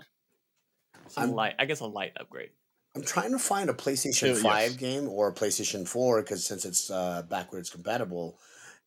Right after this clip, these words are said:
Speaker 2: game that's
Speaker 3: Mm-hmm.
Speaker 2: really fun co-op that I could play with my wife. I heard Resident Evil six is a co-op. Has you, have you guys played that?
Speaker 3: It is.
Speaker 1: Yeah,
Speaker 3: I
Speaker 1: but
Speaker 3: would,
Speaker 1: don't
Speaker 3: if
Speaker 1: do
Speaker 3: you
Speaker 1: that.
Speaker 3: wanna play a
Speaker 1: Have you
Speaker 3: co-op game, I would buy five.
Speaker 2: Five.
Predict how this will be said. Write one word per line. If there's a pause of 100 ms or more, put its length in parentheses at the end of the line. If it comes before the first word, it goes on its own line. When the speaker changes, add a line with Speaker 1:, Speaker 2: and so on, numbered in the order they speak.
(140)
Speaker 2:
game
that's
Speaker 3:
Mm-hmm.
Speaker 2:
really
fun
co-op
that
I
could
play
with
my
wife. (520)
I
heard
Resident
Evil
six
is
a
co-op.
Has
you,
have
you
guys
played
that?
Speaker 3:
It
is. (800)
Speaker 1:
Yeah,
Speaker 3:
I
Speaker 1:
but
Speaker 3:
would,
Speaker 1:
don't
Speaker 3:
if
Speaker 1:
do
Speaker 3:
you
Speaker 1:
that.
Speaker 3:
wanna
play
a
Speaker 1:
Have
you
Speaker 3:
co-op
game,
I
would
buy
five. (300)
Speaker 2:
Five.